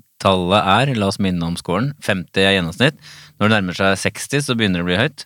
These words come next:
Du har fått sekstiseks, som er høyere enn det høres ut som. Det er cirka fem prosent høyeste, det vil si i,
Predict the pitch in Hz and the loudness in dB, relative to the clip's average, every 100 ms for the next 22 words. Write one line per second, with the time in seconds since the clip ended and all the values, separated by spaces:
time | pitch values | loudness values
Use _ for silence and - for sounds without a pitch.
0 | _ - 92 92 90 - - 127 - - | _ -10 -8 -6 -8 -10 -10 -10 -8 -4
1 | 95 95 98 78 76 85 87 90 78 82 | -4 0 -2 -2 -6 -4 -2 -4 -4 -8
2 | - 120 101 95 87 87 92 _ _ _ | -6 -4 -2 -4 -6 -6 -8 _ _ _
3 | - 107 104 104 - _ _ - 110 - | -6 -4 -4 -8 -18 _ _ -2 -2 0
4 | 95 95 - _ _ 101 92 - 110 110 | -2 -4 -10 _ _ 0 0 0 -2 -2
5 | 101 101 92 95 95 | -2 -2 -2 -2 -2